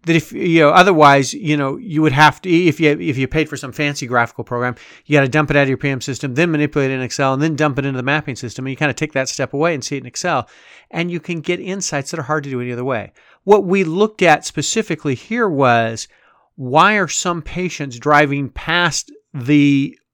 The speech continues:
new location to get to the old location? Do they not know about it? Is there some marketing or some outreach, or there's something we need to do to patients, particularly in zi-, in these zip codes? Well, the people on the east side of town get it, but the people on the west side don't, or the north side, or whatever. You can see it,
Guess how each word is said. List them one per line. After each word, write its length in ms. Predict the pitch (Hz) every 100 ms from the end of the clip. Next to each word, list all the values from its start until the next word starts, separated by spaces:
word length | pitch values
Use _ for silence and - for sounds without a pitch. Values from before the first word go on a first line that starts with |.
| _ _ _ _ _ _ _ _ -
new 380 | 156 170 196 175
location 560 | 139 - 139 127 139
to 80 | 127
get 180 | 156 175
to 60 |
the 140 | 127 143
old 200 | 185 185
location? 440 | 135 139 127 131
Do 80 | 117
they 80 | 117
not 180 | 110 139
know 200 | 170 196
about 260 | 185 180
it? 100 | 170 - - _
Is 140 | 147 123
there 100 | 135
some 220 | - 131
marketing 440 | 139 180 - 175
or 60 | 165
some 220 | - 135
outreach, 500 | 143 180 170 170 160
or 60 | 143
there's 180 | 135 -
something 300 | 170 165 151
we 80 |
need 180 | 151 151
to 60 | 131
do 200 | 156 156 - - -
to 100 | 156
patients, 380 | 165 156 156
particularly 640 | - 135 - 220 214 190 180
in 100 | 170
zi-, 220 | 151 185
in 120 | 156 165
these 160 | 156
zip 180 | 170 -
codes? 300 | 175 170 151
Well, 100 | 151
the 60 | 139
people 280 | 208 202
on 100 | 180
the 80 | 160
east 140 | 185 -
side 200 | 180 165
of 60 |
town 200 | 175 175
get 140 | 165 165
it, 100 | 147
but 80 |
the 80 | 120
people 220 | 160 156
on 40 | 147
the 60 |
west 240 | 147 165 -
side 220 | 165 151
don't, 220 | 160 165
or 40 | 135
the 80 |
north 220 | 127 165 -
side, 260 | 165 156
or 40 | 139
whatever. 340 | 170 180 139 - - _
You 140 | 175 175
can 180 | 165 147
see 300 | - 202 202
it, 160 | 208